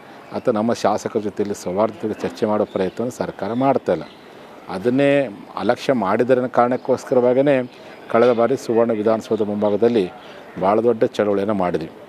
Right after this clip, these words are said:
ಮಾಡಿದ ತಕ್ಷಣವೇ ಈ ರೀತಿಯಾಗಿ ಮಾರಣಾಂತಿಕವಾದಂಥ ದೌರ್ಜನ್ಯವನ್ನು, ದಬ್ಬಾಳಿಕೆಯನ್ನು ಸರ್ಕಾರ ಮಾಡ್ತು. ಅದು ನಮ್ಮ ಮನಸ್ಸಿಗೆ ಭಾಳ ನೋವಾಯಿತು. ಮತ್ತು ಅಷ್ಟು ದಬ್ಬಾಳಿಕೆ ಮಾಡಿ ಮರುದಿವಸನೇ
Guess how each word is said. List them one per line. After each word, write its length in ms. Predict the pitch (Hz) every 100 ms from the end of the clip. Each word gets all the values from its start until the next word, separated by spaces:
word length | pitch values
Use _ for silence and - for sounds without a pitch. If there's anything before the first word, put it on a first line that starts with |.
| - - - -
ಮಾಡಿದ 300 | 92 123 143 -
ತಕ್ಷಣವೇ 600 | 117 - 139 135 95 85 - - - -
ಈ 120 | 107 120
ರೀತಿಯಾಗಿ 540 | 131 127 117 107 135
ಮಾರಣಾಂತಿಕವಾದಂಥ 1000 | 107 101 113 113 104 101 101 98 95 90
ದೌರ್ಜನ್ಯವನ್ನು, 920 | 117 92 98 95 101 95 87 98 113
ದಬ್ಬಾಳಿಕೆಯನ್ನು 680 | 90 82 95 92 - 87 110
ಸರ್ಕಾರ 420 | - - - 170
ಮಾಡ್ತು. 320 | 160 156 - - - - - - -
ಅದು 180 | 110 147
ನಮ್ಮ 180 | 127
ಮನಸ್ಸಿಗೆ 260 | 107 - 113
ಭಾಳ 120 | 101
ನೋವಾಯಿತು. 880 | 95 92 95 85 - 135 - - - - - 107
ಮತ್ತು 460 | 123 - 143 135 113
ಅಷ್ಟು 380 | - - -
ದಬ್ಬಾಳಿಕೆ 520 | 98 90 131 135 - 127
ಮಾಡಿ 240 | 117 117
ಮರುದಿವಸನೇ 720 | 92 101 123 - 120 82 80